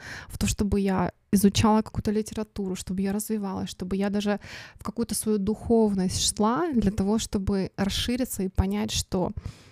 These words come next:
и за рамками какой-то интеллектуальности и обучения есть еще нечто большее. Это может быть личность, это может быть энергия,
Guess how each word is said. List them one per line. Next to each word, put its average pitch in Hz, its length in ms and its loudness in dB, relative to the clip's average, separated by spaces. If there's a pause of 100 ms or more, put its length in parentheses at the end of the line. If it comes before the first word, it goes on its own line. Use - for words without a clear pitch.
(220)
и 226 140 4
за 208 160 2
рамками 202 460 0
какой-то 208 420 0
интеллектуальности 202 1300 0 (320)
и 196 320 4
обучения 196 840 0
есть 190 400 2
еще 202 400 -2
нечто 196 380 -2
большее. 190 460 -6
Это 185 120 -4
может 202 260 -2
быть 175 180 -4
личность, 190 500 -2
это - 140 -2
может 196 240 2
быть 180 200 -2
энергия, 185 480 2